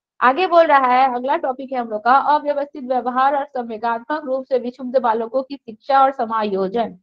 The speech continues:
ऐसे इंसान को कैसे शिक्षा देनी चाहिए? तो ऐसे बालकों को विभिन्न कार्यों में वर्गीकृत कर लेना चाहिए। इनको किसी ना किसी कार्य में क्या करना है? involve करके रखना है, busy करके रखना है,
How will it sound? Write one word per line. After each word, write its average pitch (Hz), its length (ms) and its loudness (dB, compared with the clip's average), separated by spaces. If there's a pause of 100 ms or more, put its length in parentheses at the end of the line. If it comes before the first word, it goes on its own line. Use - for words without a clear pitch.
(340)
ऐसे 240 240 -2
इंसान 269 340 0
को 269 120 4
कैसे 262 320 -2
शिक्षा 262 360 0
देनी 233 340 -2
चाहिए? 196 560 -2 (280)
तो 247 60 -2
ऐसे 262 360 4
बालकों 302 460 4
को 311 120 0
विभिन्न 285 340 -8
कार्यों 269 340 0
में 269 140 -2
वर्गीकृत 247 520 -6 (100)
कर 233 140 2
लेना 180 280 -4
चाहिए। - 340 -20 (440)
इनको 294 240 -4
किसी 320 360 -6
ना 359 100 -4
किसी 349 260 -10
कार्य 311 420 2
में 330 140 -6
क्या 311 160 0
करना 330 240 -2
है? 320 80 -6
involve 294 360 2
करके 220 280 -4
रखना 185 280 -12
है, 196 120 -10
busy 277 220 0
करके 226 300 -2
रखना - 380 -20
है, - 40 -20